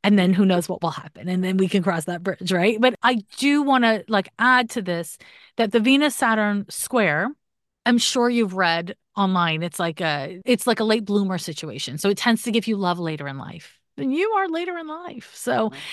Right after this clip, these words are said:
Speaker 1: you know, whether or not this young man works for the long, long term, I don't think he's your only or last chance for love. And I hope you don't tell yourself that, 'cause I'm, I think you probably do, but you shouldn't,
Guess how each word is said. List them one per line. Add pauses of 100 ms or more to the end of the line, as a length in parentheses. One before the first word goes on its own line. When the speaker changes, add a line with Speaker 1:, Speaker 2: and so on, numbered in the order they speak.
(180)
Speaker 1:
you
know,
whether
or
not
this
young
man
works (520)
for
the
long,
long
term, (400)
I
don't
think
he's
your
only
or
last
chance
for
love.
And
I
hope
you
don't
tell
yourself
that,
'cause
I'm,
I
think
you
probably
do,
but
you
shouldn't,